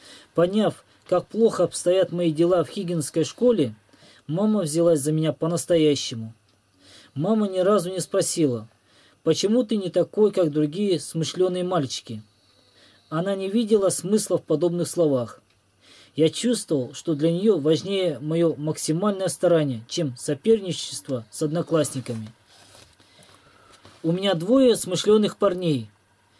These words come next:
говорила она, "двое очень смышленых парней". "Я стараюсь", настаивал я, "у меня уже лучше с математикой". "Но должно быть еще лучше, Бенни",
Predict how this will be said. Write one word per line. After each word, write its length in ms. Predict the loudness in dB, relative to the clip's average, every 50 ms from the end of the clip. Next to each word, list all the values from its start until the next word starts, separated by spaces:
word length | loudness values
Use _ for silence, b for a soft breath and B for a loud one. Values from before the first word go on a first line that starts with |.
| b b _
говорила 540 | 0 2 2 4 4 4 4 4 4 2 2
она, 280 | 0 0 -2 -4 -6 b b b b b
"двое 440 | -10 -6 0 2 4 4 4 2 2 0 0
очень 340 | 0 2 2 0 -4 -6
смышленых 600 | -6 -4 -4 -4 -4 0 0 0 2 2 0 -2
парней". 480 | -2 0 0 0 0 -2 -2 -4 -6 -10 _ _ _ _ _ _ _ _ _ _ _ _ b b b b b -2
"Я 200 | 0 0 0 0
стараюсь", 840 | 0 0 2 2 4 4 4 4 4 2 2 0 -2 -4 -8 -12 _
настаивал 480 | -6 -6 -6 -2 0 2 2 4 2 2
я, 300 | 2 0 -2 -4 -6 b b b b b b
"у 60 | -8 -4
меня 180 | -2 0 0 0
уже 200 | 2 2 2 2
лучше 460 | 2 2 0 -2 -2 -2 -4 -4 -6
с 80 | -4
математикой". 800 | -4 -6 -4 -4 -6 -4 -2 -2 -2 -2 -4 -8 -8 -10 -12 -14 -16 _ _ _ _ _ _ _ b b b b b b b b b b b b b -6
"Но 100 | 0 2
должно 360 | 4 4 4 4 2 2 2
быть 280 | 2 2 0 0 -4 _
еще 360 | -8 -6 -6 -4 0 2 4
лучше, 300 | 4 4 2 0 0 -2 0
Бенни", 440 | 2 2 2 2 2 -2 -6 -10